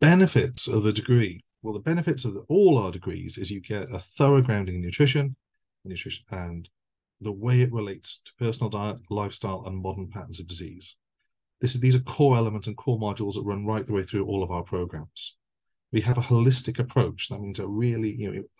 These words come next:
three hundred sixty degree view of obesity and malnutrition in the modern world.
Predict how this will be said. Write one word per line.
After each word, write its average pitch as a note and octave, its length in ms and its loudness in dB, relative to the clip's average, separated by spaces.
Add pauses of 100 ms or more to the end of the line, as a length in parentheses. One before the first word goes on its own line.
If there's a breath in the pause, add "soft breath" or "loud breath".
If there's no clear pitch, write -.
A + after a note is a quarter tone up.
three B2 160 2
hundred A2 300 -2
sixty - 420 -2
degree G#2+ 320 0
view G2 480 2 (480)
of G2 60 -4
obesity G#2+ 420 0
and F#2 80 -2
malnutrition G2+ 540 -2
in F2+ 80 -4
the F2+ 40 -4
modern F#2 220 -4
world. D3 340 4